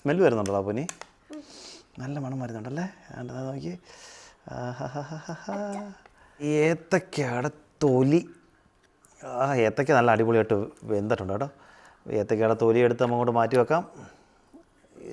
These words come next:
രണ്ടെണ്ണത്തിൻ്റെ ഏത്തക്കയുടെ തൊലി അങ്ങോട്ട് മാറ്റി വെച്ചതിന് ശേഷം ഏത്തക്ക ഇങ്ങനെ അങ്ങോട്ട് വെക്കുക. ആഹാ, അതിനകത്തേക്ക് ശകലം തേങ്ങാപ്പാൽ, ഇതിൻ്റെ മണ്ടയ്ക്കോട്ട് ശകലം തേങ്ങാപ്പാലും കൂടി ഇങ്ങനെ അങ്ങോട്ട് ഒഴിച്ചു കൊടുക്കുക.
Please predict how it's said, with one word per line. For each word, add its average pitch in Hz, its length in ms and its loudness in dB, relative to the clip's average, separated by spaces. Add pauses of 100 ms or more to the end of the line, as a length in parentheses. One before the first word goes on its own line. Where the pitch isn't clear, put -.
രണ്ടെണ്ണത്തിൻ്റെ 120 760 -4 (140)
ഏത്തക്കയുടെ 117 500 -8
തൊലി 113 240 -2 (580)
അങ്ങോട്ട് 113 280 0 (120)
മാറ്റി 123 400 2
വെച്ചതിന് 104 360 0 (120)
ശേഷം 104 540 -4 (720)
ഏത്തക്ക 113 240 -6 (100)
ഇങ്ങനെ 107 200 -4
അങ്ങോട്ട് 107 260 -2
വെക്കുക. 104 240 -2 (760)
ആഹാ, 101 140 -10 (760)
അതിനകത്തേക്ക് 120 640 2 (1200)
ശകലം 123 580 2 (360)
തേങ്ങാപ്പാൽ, 123 800 0 (600)
ഇതിൻ്റെ 117 280 -6
മണ്ടയ്ക്കോട്ട് 107 600 -4
ശകലം 107 240 -4
തേങ്ങാപ്പാലും 107 560 -4
കൂടി 101 120 -6
ഇങ്ങനെ 95 140 -12
അങ്ങോട്ട് 92 200 -12
ഒഴിച്ചു - 200 -18
കൊടുക്കുക. 82 240 -18